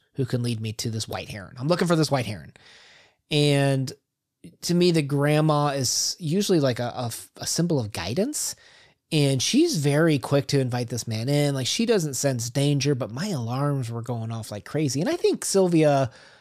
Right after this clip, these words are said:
had some walls up too, because she didn't immediately answer, I think, and say, "Come back to my house," and such. Like, uh, there was some apprehension there.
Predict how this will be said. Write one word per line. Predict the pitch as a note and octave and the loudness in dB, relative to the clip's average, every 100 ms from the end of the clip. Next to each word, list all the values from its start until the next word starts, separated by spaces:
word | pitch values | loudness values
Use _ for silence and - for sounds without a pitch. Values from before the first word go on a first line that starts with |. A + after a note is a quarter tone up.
| _ | _
had | - C#3+ E3+ D#3+ | -6 0 0 0
some | - D#3 E3 | 0 0 2
walls | F3 F3 F3 | 4 4 2
up | F3 - | -2 0
too, | E3 E3+ | 0 2
because | E3 - C3+ | 0 -2 -2
she | - | 0
didn't | F3 F3 D3+ | 0 2 0
immediately | B2+ A#2 B2 C3+ B2+ C#3+ B2+ | -2 -2 -2 -2 -2 -6 -6
answer, | A#2 B2 C3+ - C3+ C3+ C3+ C3 A#2+ | -6 -6 -4 0 2 2 2 0 -2
I | |
think, | A#2+ B2 A#2+ | -6 -6 -6
and | A#2 A2+ | -6 -4
say, | A#2+ A#2 | -4 -4
"Come | B2 | -4
back | A#2+ A#2 - | -4 -6 -6
to | C3+ | -6
my | |
house," | A#2+ A#2+ B2 B2 | -4 -4 -4 -4
and | C#3 C3 B2+ B2+ C#3+ | -6 -6 -6 -8 -10
such. | - C3 C3 - | -4 -4 -4 -6
Like, | B2+ A#2+ - | -8 -10 -12
uh, | D#2+ F2 D#2+ E2 | -16 -14 -14 -10
there | D3+ | -4
was | D#3+ | 0
some | F3 F3+ | 2 0
apprehension | D#3+ D3 A2+ C3 A#2 A#2 A#2+ | 0 -4 -4 -4 -4 -8 -12
there. | A2+ - | -16 -16